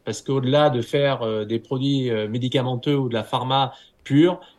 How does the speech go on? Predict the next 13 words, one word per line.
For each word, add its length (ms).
on 140
fait, 340
euh, 200
du 120
pet 160
food, 240
de 80
la 100
nutrition, 460
des 140
aliments 300
pour 160
chiens-chats, 500